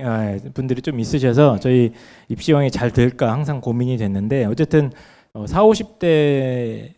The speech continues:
그 순위만 따로 이렇게 보면 저희가 상당히 높더라고요. 특히 사오십 대 여성분들께한테는 저희가 거의 한 이십 위권 안에 항상 들어오고 있는,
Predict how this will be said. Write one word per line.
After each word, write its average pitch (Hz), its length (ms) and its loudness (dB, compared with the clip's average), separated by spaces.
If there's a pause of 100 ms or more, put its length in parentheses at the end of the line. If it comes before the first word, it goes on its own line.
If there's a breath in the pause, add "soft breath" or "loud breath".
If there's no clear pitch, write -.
(180)
그 110 140 -6
순위만 170 540 -2
따로 175 260 0
이렇게 120 220 -2
보면 120 260 -2
저희가 104 280 -2
상당히 214 380 0
높더라고요. 92 580 -4 (120)
특히 - 220 -6
사오십 156 360 0
대 120 140 0
여성분들께한테는 117 1400 -2
저희가 107 400 -2 (460 loud breath)
거의 107 160 -4
한 110 160 -4
이십 135 280 -4
위권 117 280 -4
안에 95 200 -6
항상 120 340 -6
들어오고 107 360 -2
있는, 90 300 -10